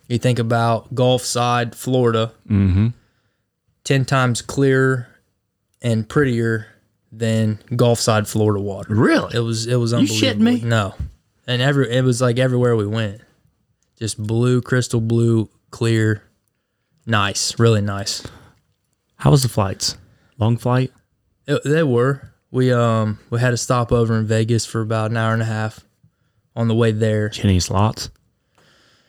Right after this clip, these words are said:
Speaker 1: No, not really.
Speaker 2: Okay.
Speaker 1: I was too hungry. I was just
Speaker 2: What'd you get at the
Speaker 1: I was,
Speaker 2: airport?
Speaker 1: I was headhunting a Popeyes as soon as we touched down.
Speaker 2: Did you get the chicken sandwich?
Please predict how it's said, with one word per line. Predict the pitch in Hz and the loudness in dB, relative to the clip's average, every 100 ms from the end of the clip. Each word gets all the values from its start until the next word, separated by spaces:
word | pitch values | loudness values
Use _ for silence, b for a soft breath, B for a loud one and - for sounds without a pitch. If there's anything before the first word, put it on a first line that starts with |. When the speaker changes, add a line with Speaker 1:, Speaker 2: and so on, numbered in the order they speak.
| b - | b -4
Speaker 1:
No, | 120 123 127 113 - | 2 4 4 0 -2
not | 127 110 | 0 2
really. | 113 113 113 | 2 4 4
Speaker 2:
Okay. | 110 101 - | 2 0 0
Speaker 1:
I | 113 | 0
was | 113 110 | 0 0
too | 127 110 | 0 2
hungry. | 110 110 107 107 b b b b _ | 2 2 2 -2 b b b b _
I | 110 | -4
was | 113 | -2
just | 113 110 - | -2 -4 0
Speaker 2:
What'd | 117 107 | 0 2
you | |
get | 104 104 | 4 2
at | 95 | 4
the | 107 | 2
Speaker 1:
I | |
was, | 104 101 | 2 2
Speaker 2:
airport? | 95 | 2
Speaker 1:
I | 120 | 2
was | 120 | 2
headhunting | 123 117 120 107 110 | 2 2 2 0 -2
a | |
Popeyes | 104 117 113 110 107 | -2 -2 0 0 0
as | 107 107 | 0 0
soon | 117 | 0
as | 110 110 | 0 0
we | 110 107 - _ | -2 -4 -12 _
touched | 123 113 113 | -2 -2 -2
down. | 110 107 | 0 2
Speaker 2:
Did | 107 | 2
you | |
get | 101 107 | 2 2
the | 101 | 2
chicken | 113 110 | 0 0
sandwich? | 101 110 95 92 - | 2 2 0 -2 -8